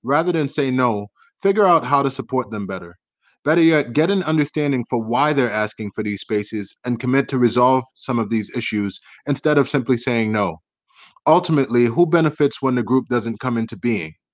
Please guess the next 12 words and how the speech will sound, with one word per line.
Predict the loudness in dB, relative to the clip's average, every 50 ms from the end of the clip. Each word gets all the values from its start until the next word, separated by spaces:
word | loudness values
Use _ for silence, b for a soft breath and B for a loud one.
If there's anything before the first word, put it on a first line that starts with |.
| _ _ _ _ _ _ -2
The | -2
students | -2 2 4 4 4 4 4 2
who | 4 4 4
are | 4
asking | 4 2 2 0 0 -2 -2 0 0 0 -2 -6 _ _ _ _ _ _ _ 0
or | 2 2
the | 2
people | 2 2 0 0 2 0 -2
who | 0 0 0
don't | 0 0 0 -2
need | 0 0 0 -2
it? | -2